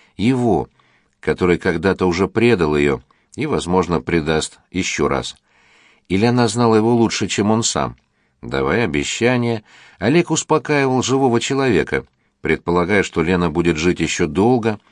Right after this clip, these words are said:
и все тревоги её напрасны. А теперь он должен взять на воспитание чужого ребёнка, хотя Лена зачем-то назвала именно его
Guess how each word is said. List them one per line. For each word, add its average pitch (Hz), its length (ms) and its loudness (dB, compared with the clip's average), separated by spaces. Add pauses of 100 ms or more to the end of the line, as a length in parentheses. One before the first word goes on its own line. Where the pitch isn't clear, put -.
(160)
и 69 100 -4
все 78 220 -2
тревоги 78 380 2
её 76 200 2
напрасны. 95 680 -2 (640)
А 80 120 -2
теперь 113 380 0
он 101 100 0
должен 95 360 0
взять 98 320 -2
на 95 100 0
воспитание 95 640 -2
чужого 98 480 -2
ребёнка, 101 640 -2 (440)
хотя 67 260 -4
Лена 73 240 0
зачем-то 78 440 -2
назвала 80 540 -2 (300)
именно 92 400 2
его 98 520 0